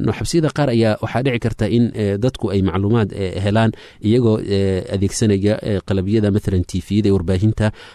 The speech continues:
ama xitaa ciidanka, ee, xabsiga ilaalinaya in mararka qaar ay, ee, macluumaad, ee, ka helaan. Laakiin xabsiyada nusayriyadu way ka duwan yihiin xabsiyada kale sida muuqata. Marka, ee, sheekooyinka iyo waxyaabaha la yaab kale ee ka imaanaya xabsiyada, ee,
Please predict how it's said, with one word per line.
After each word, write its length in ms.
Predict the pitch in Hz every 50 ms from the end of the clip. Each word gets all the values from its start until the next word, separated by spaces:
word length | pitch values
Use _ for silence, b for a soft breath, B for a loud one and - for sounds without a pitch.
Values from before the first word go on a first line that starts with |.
| B B
ama 160 | 131 139 156
xitaa 380 | 147 127 180 - - 131 127 107 -
ciidanka, 440 | 127 139 139 131 113 104 - 110 104 -
ee, 240 | - 101 98 95 - - - - -
xabsiga 320 | 147 131 - - 107 110 101
ilaalinaya 560 | 110 101 101 101 110 117 110 101 98 104 101 -
in 200 | 110 110 117 - - -
mararka 320 | 104 104 127 127 - 117
qaar 240 | - - 113 101 92
ay, 140 | - 101 95 90 B B B B B
ee, 200 | B 113 110 101
macluumaad, 500 | 113 107 - - 104 101 101 110 101 95 -
ee, 240 | - 110 92 82 -
ka 140 | - - 104
helaan. 260 | 95 98 98 92 87 -
Laakiin 320 | 104 101 - - 120 120
xabsiyada 380 | 113 - 95 - - 135 131 123
nusayriyadu 560 | 113 101 - 110 101 98 104 113 120 104 104 - - -
way 140 | 113 98 98
ka 140 | - - 160
duwan 220 | 135 110 113 117 110
yihiin 160 | 101 95 95
xabsiyada 380 | - - - - - 110 98 95
kale 180 | - 92 92
sida 220 | - - 101 92 87
muuqata. 460 | 82 82 80 - 85 78 - 80 76 - B B B B B B B B B
Marka, 420 | 127 - 175 - - 131 123 120 - -
ee, 80 | 120
sheekooyinka 640 | 110 - - 113 - - 170 175 147 120 - 135 117 - -
iyo 540 | 117 107 107 110 110 107 104 104 101 - - _ - -
waxyaabaha 480 | - 104 - - 120 113 120 147 147 135
la 120 | 120 110
yaab 240 | 120 151 160 143 131 -
kale 180 | - 117 113 - -
ee 80 | 101
ka 140 | 98 - -
imaanaya 460 | 110 110 107 117 113 110 104 95 95
xabsiyada, 560 | - - - - - - 98 101 117 113 110 107 - B B B B B
ee, 140 | 123 104 101